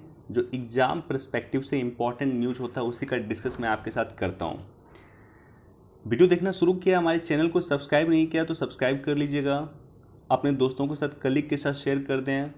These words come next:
कोई क्वेश्चन पूछना चाहते हैं, कोई सुझाव देना चाहते हैं, कमेंट सेक्शन में दे सकते हैं। और जिन लोगों ने Telegram को नहीं ज्वाइन किया है, जा करके ज्वाइन कर लीजिएगा। विजडम एजुकेशन के नाम से हमारा Telegram चैनल है, लिंक आपको डिस्क्रिप्शन में मिल जाएगा।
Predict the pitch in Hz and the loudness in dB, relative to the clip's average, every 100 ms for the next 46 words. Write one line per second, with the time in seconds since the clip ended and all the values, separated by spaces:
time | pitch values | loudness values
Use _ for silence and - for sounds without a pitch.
0 | - 135 135 131 160 160 151 151 151 156 | -4 -4 -2 -2 -2 0 -2 -2 0 0
1 | 147 160 160 143 127 135 147 139 139 139 | 0 -4 -2 -2 -2 -2 0 0 0 -2
2 | 127 143 185 - - - 127 127 127 127 | -2 -4 -8 -10 -20 -6 -2 0 -2 0
3 | 139 170 131 139 139 139 160 180 151 120 | 2 2 2 0 0 -4 -4 -2 -2 0
4 | 135 147 160 175 170 131 135 143 151 143 | 0 2 0 0 0 2 2 2 0 0
5 | 139 156 143 135 135 147 156 156 127 123 | 0 0 0 0 -2 -2 -4 0 -2 -2
6 | 131 139 110 113 131 135 131 135 139 143 | -4 -2 0 -2 0 0 0 0 0 -2
7 | 190 - - - 110 101 127 135 170 147 | -6 -14 -20 -10 -4 0 0 2 2 2
8 | 135 135 139 135 123 135 131 117 120 120 | 0 0 -2 -2 -4 -4 -4 -4 -4 -2
9 | 110 120 127 139 135 139 165 156 120 143 | -2 0 0 0 -2 -2 -2 -2 0 2
10 | 127 123 135 113 - 110 - 117 139 123 | 2 0 -2 -4 -4 -4 -4 -2 0 2
11 | 95 87 85 82 | 2 0 -2 -6